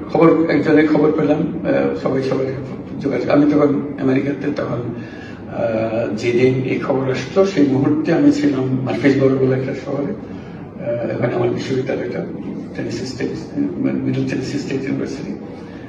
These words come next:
আর, আহ, থাকি আমি নেক্সট বড় শহর, রাজধানী শহর, আহ, স্টেটের রাজধানী, আহ, ন্যাশভিলে।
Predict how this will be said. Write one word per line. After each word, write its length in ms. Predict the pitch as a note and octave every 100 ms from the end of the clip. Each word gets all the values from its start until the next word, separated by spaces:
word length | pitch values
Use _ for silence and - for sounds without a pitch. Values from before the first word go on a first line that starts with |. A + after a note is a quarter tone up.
| - -
আর, 260 | A#2+ A#2+
আহ, 400 | A#2 - A#2+ - - - - - -
থাকি 300 | C3+ - D3+
আমি 440 | C3+ C#3+ - - - - - -
নেক্সট 320 | C#3+ C#3 - -
বড় 200 | B2 B2+
শহর, 500 | C3 D3 - - -
রাজধানী 340 | - - C3 C3
শহর, 220 | - -
আহ, 420 | - - - -
স্টেটের 400 | - - - -
রাজধানী, 340 | - - - -
আহ, 1400 | - - - - - - - - - - - - -
ন্যাশভিলে। 380 | B2+ - - G2+